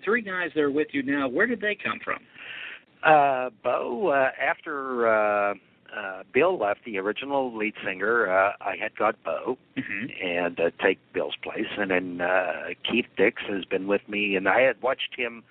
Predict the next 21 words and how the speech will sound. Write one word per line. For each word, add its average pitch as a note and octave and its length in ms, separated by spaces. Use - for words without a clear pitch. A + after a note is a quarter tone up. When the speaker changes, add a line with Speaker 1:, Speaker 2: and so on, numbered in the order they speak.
Speaker 2:
I'm A2+ 160
sure, G#2+ 560
uh, - 140
everybody's G2+ 500
aware F#2+ 260
of E2+ 80
a - 40
group F2+ 300
called F2+ 260
The F2+ 80
Memories. F2 540
Speaker 1:
Yes. B2 220
Speaker 2:
Uh, G#2+ 380
well, A2 140
Keith A#2+ 260
came G2+ 200
from A2 200
The C3 60
Memories. - 380
Speaker 1:
Oh, G3+ 140
okay. D#3 340